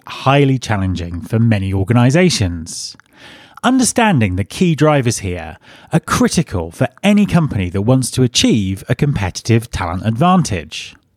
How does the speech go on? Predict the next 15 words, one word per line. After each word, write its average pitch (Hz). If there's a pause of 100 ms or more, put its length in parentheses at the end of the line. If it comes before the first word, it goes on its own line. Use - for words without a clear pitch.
(180)
It's 143
starting 240
to -
become 87
clear 107 (380)
that 135
the 180
impact 214
on 113
prioritizing 139
well-being 101
on 107
an 110
organization's 139
culture 101